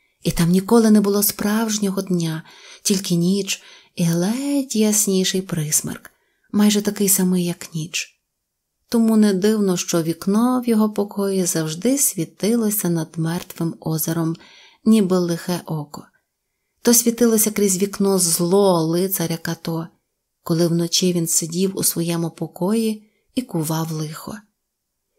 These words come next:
Цілими ночами, цілими днями сидів він там і кував лихо. До того покою і привели мене. Лицар Като спіймав мене,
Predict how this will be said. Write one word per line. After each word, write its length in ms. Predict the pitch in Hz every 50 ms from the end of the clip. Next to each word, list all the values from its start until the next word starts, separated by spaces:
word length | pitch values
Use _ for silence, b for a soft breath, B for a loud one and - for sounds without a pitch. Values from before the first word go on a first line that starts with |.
| _ _ _ _
Цілими 560 | _ - - 220 233 247 262 269 269 262 262 247
ночами, 520 | 240 226 214 180 180 - 170 165 165 165
цілими 440 | 165 - - 208 214 220 214 208 202
днями 560 | 165 175 170 170 175 190 202 208 190 180 175
сидів 380 | - - 165 160 175 190 196 180
він 160 | 180 175 175
там 260 | - 196 196 202 196
і 60 | 185
кував 420 | 190 190 175 165 180 180 180 175 180
лихо. 580 | 175 170 180 170 160 - - - - - 104 - _ _ _ _ _ _ _ _ _ _ _ _ _ _ _ _ _ _ _ _
До 140 | 175 170 170
того 260 | - 240 247 233 220
покою 500 | 226 - 196 190 - 214 214 214 214 202 208 208
і 80 | 202
привели 600 | 202 - - 190 190 185 185 170 156 156 156 160
мене. 300 | 160 156 147 151 170 180 - b b b b b b b b _ _ _ _ _ _ _ _ _ -
Лицар 420 | 185 185 190 190 190 - 196 190
Като 280 | 190 190 190 196 190 185
спіймав 520 | - - - 190 185 190 190 196 190 190
мене, 380 | 190 190 185 185 180 175 170